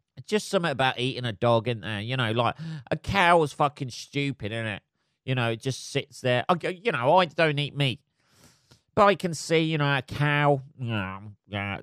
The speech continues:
just chews grass all day, shits out stuff,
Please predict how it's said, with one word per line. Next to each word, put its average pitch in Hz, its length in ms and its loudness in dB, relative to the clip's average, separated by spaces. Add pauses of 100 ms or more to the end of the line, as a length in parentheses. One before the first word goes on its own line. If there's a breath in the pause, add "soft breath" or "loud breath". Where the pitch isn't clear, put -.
just - 260 -6
chews 147 400 -2
grass 135 540 0
all 127 100 -2
day, 127 340 2
shits - 600 -8
out 131 300 2
stuff, 135 520 0